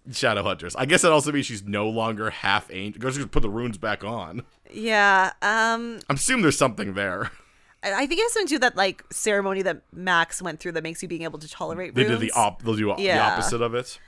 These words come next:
Speaker 2: Um, and Alec thinks this is unfair. And
Speaker 1: Alec
Speaker 2: I agree.
Speaker 1: Uh, I, I agree in a different direction, 'cause he's like,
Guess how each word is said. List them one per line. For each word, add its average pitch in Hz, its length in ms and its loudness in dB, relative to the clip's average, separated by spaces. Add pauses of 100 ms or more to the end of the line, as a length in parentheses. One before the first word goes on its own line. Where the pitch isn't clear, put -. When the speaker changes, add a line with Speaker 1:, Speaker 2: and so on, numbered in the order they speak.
(160)
Speaker 2:
Um, 247 320 0
and 339 120 -2 (160)
Alec 254 180 2
thinks - 260 -8
this 202 140 -6
is 233 120 -8
unfair. 311 520 -2 (120)
And 277 100 -4 (100)
Speaker 1:
Alec - 180 4
Speaker 2:
I 508 200 6
agree. 214 520 -2 (300)
Speaker 1:
Uh, 175 220 0 (260)
I, 156 240 4
I 160 140 6
agree 123 320 4
in 110 80 -2
a 110 80 -2
different 113 540 -4
direction, 123 540 2
'cause 113 160 0
he's 151 140 -6
like, 131 160 -10